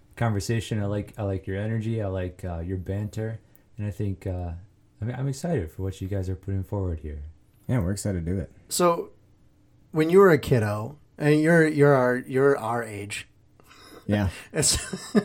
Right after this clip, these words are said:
Speaker 3: <laughs> as I get older, it's weirder for me to say, like, "at our age."
Speaker 2: Yeah. 'Cause I
Speaker 3: I was
Speaker 2: feel
Speaker 3: actually
Speaker 2: like I'm still young.
Speaker 3: I was actually <laughs> thinking the other day,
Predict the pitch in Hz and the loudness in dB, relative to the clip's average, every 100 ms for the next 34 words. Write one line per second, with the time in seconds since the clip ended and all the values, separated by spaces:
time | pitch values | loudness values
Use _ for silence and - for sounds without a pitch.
0 | - - - 269 - - - 160 190 208 | -2 -18 -10 -10 -10 -16 0 6 10 10
1 | 180 156 156 147 143 143 143 131 139 131 | 10 12 12 12 8 4 2 4 6 6
2 | 131 - 135 127 123 127 117 113 110 110 | 6 4 0 0 0 0 0 0 -2 -6
3 | - _ _ - _ _ 135 131 - 117 | -12 _ _ -20 _ _ -2 -2 -2 -2
4 | 117 120 120 110 110 - - _ _ _ | -2 -2 -4 -4 -6 -10 -16 _ _ _
5 | _ _ _ _ _ _ _ - 98 92 | _ _ _ _ _ _ _ -6 -2 -2
6 | 90 _ _ _ _ - - 113 196 233 | -4 _ _ _ _ -12 -2 4 6 6
7 | 226 110 104 90 90 - 87 80 82 85 | 6 6 4 2 -4 -4 -4 -4 -4 -4
8 | 139 151 160 170 214 - 160 135 127 117 | 0 2 2 -2 -4 -2 -2 0 0 -2
9 | 117 131 | -4 -6